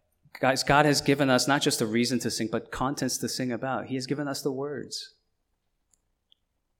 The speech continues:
Right? This is not a call to just sing about how you feel in the moment. No, sing about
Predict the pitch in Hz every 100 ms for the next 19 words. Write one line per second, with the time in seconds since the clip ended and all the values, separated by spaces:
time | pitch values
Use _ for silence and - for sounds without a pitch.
0 | _ _ 127 131 147 165 160 156 - 151
1 | 147 135 135 131 - - - 175 165 156
2 | 139 135 131 123 - 127 120 113 117 117
3 | 98 - _ _ _ _ _ _ _ _
4 | _ _ _ _ 123 120 117 104 - 135
5 | 123 110 107